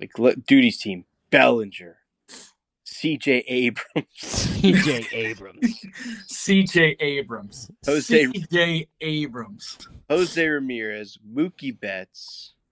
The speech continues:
Speaker 3: Dude,
Speaker 1: Arce-
Speaker 3: Mookie, I can't believe the year he's having.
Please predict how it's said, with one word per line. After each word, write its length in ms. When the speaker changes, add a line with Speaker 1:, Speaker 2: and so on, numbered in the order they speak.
Speaker 3:
Dude, 140
Speaker 1:
Arce- 120
Speaker 3:
Mookie, 380
I 100
can't 280
believe 300
the 60
year 180
he's 180
having. 380